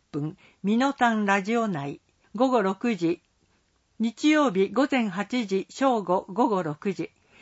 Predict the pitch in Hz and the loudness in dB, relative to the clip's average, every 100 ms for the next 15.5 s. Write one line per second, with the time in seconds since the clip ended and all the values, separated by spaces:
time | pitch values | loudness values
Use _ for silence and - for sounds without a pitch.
0 | - _ - 233 247 233 220 208 226 269 | -20 _ 0 2 2 0 0 0 0 0
1 | - 240 220 208 196 196 226 254 240 - | -2 -2 0 0 0 0 0 -2 -4 -4
2 | 214 - - _ 269 277 247 - 202 208 | -6 -6 -18 _ -2 -2 -4 0 0 0
3 | _ 190 208 - 311 294 285 285 220 180 | _ -2 -2 0 0 0 0 0 -2 -2
4 | 170 180 175 156 147 135 151 - 170 170 | 0 -2 -2 -4 -4 -6 -10 -8 -8 -6
5 | 160 - 147 147 175 - - _ _ _ | -8 -8 -10 -10 -12 -14 -20 _ _ _
6 | _ _ _ _ _ _ _ 226 247 294 | _ _ _ _ _ _ _ 0 4 2
7 | 285 269 240 233 185 165 170 - - 269 | 2 0 2 0 0 -2 -2 -2 -2 0
8 | 330 285 262 220 226 180 151 180 - 190 | 2 0 0 0 -2 -2 0 -2 -2 0
9 | 208 254 247 180 170 196 208 247 233 160 | 2 2 0 2 0 0 -2 0 0 -2
10 | 196 208 208 - 185 147 147 _ _ _ | -2 -2 -4 -4 -6 -6 -10 _ _ _
11 | - - _ 214 302 - 285 269 254 240 | -20 -20 _ 0 0 2 0 0 0 0
12 | 175 175 180 240 247 214 180 185 180 165 | 2 0 2 0 0 -2 0 -2 -2 -6
13 | 147 156 - - _ - 262 285 262 - | -6 -6 -8 -16 _ 0 2 2 0 0
14 | 214 208 202 208 262 277 - 226 233 247 | 0 2 2 2 2 0 -4 -2 0 0
15 | 196 160 156 151 | -2 -2 -2 -4